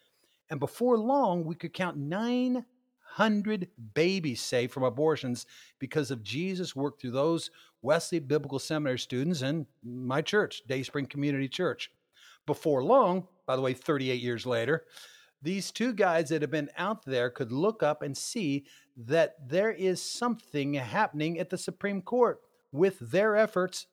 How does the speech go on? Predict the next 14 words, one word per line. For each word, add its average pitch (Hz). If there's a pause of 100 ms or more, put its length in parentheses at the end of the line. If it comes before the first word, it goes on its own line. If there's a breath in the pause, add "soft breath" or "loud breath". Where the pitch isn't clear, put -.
for 208
thirty-eight 208
years. 214 (540 soft breath)
And 170
by 233
the 233
way, 196
that 165
lady 208
that 170
started 196
the 175
abortion 185
clinic, 214